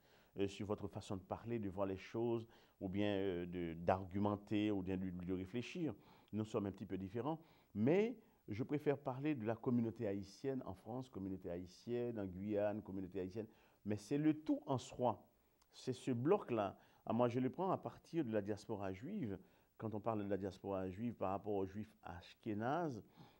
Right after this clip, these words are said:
qui sont d'Europe centrale, d'Europe orientale, on parle de la diaspora juive, ou bien les, les juifs qui étaient en Allemagne avant que Hitler ait, ait pu faire, euh, ce dégât-là, ait pu causer ce dégât-là en, en, dans les années trente-neuf quarante-cinq.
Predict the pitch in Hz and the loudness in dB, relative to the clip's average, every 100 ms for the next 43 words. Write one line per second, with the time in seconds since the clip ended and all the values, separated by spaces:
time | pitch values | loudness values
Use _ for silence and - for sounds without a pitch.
0 | - 107 - 117 104 101 98 98 - 92 | -10 -8 -4 -2 0 2 0 -2 -6 -8
1 | 95 135 151 175 127 101 101 104 - - | -6 -4 -2 -2 -2 0 0 0 -2 -2
2 | 110 107 95 113 170 202 - - - _ | 0 0 0 2 2 0 -6 -16 -20 _
3 | - 104 147 170 120 107 104 104 117 107 | -4 0 2 2 4 4 4 -2 0 2
4 | 104 143 165 - 110 104 98 95 104 101 | 2 0 -4 -2 0 0 -2 -4 -2 -2
5 | 143 - 113 104 104 98 98 139 160 127 | -4 -8 -6 -4 0 0 2 4 2 0
6 | - 95 113 117 - 101 - - - _ | -4 -2 -2 -4 -4 -8 -8 -16 -20 _
7 | _ 101 95 123 127 107 104 - 101 110 | _ -10 0 4 6 6 4 2 -2 -4
8 | 107 - 101 98 95 85 80 78 78 - | -4 2 4 4 2 0 0 -2 -6 -6
9 | - 92 98 113 127 98 98 92 92 90 | -4 -2 0 2 4 4 2 0 -6 -8
10 | 92 90 98 92 92 90 87 82 87 85 | -8 -8 -4 -2 0 0 0 -2 -4 -4
11 | 95 85 90 85 87 92 92 87 92 92 | -6 -8 -6 -4 -2 0 -2 -2 -6 -6
12 | 90 - 85 87 92 175 | -6 -2 -2 -2 -2 -2